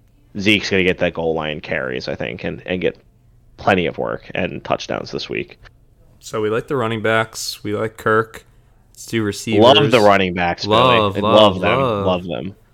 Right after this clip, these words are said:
Speaker 2: And then
Speaker 1: Hate the receivers.
Speaker 2: <laughs> Hate the receivers.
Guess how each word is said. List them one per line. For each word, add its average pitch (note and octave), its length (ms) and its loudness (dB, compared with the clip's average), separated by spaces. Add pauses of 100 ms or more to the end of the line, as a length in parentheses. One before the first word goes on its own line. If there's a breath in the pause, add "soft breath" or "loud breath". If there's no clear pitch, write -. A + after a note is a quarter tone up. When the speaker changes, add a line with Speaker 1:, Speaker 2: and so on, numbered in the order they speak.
(560)
Speaker 2:
And G#2+ 280 -6
then G#2+ 280 -2
Speaker 1:
Hate B2 260 4
the G#2 80 0
receivers. F#2 800 -2
Speaker 2:
<laughs> - 320 -12
Hate B2 220 2 (120)
the E3+ 80 4
receivers. G#2 720 -2